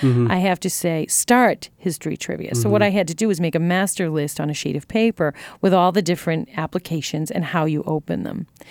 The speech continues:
Speaker 2: I get it that Amazon is using apps from other third parties, probably, right? That must be why. Some are
Speaker 1: Mm-hmm.
Speaker 2: open, some are start, some
Speaker 1: Yeah.
Speaker 2: are grab, some are ask. That makes it very difficult for the user to remember
Speaker 1: Right.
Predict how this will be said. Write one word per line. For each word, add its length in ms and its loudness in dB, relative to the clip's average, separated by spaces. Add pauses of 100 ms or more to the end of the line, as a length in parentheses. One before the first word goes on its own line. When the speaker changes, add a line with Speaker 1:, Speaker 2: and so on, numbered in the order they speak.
(440)
Speaker 2:
I 160 4
get 280 2
it 240 -2
that 120 0
Amazon 460 0
is 160 -4
using 300 0
apps 280 -4
from 200 -2
other 320 0
third 280 0
parties, 380 2
probably, 480 -4
right? 380 -6
That 120 -4
must 220 -4
be 80 -6
why. 380 -6
Some 320 0
are 100 4
Speaker 1:
Mm-hmm. 160 4
Speaker 2:
open, 240 -2
some 300 -2
are 100 -4
start, 540 -2
some 180 2
Speaker 1:
Yeah. 200 6
Speaker 2:
are 40 0
grab, 540 0
some 260 -2
are 140 0
ask. 520 0 (560)
That 460 0
makes 220 0
it 20 -8
very 200 0
difficult 560 -4
for 180 -8
the 80 -2
user 380 -2
to 180 -8
remember 560 -2
Speaker 1:
Right. 280 2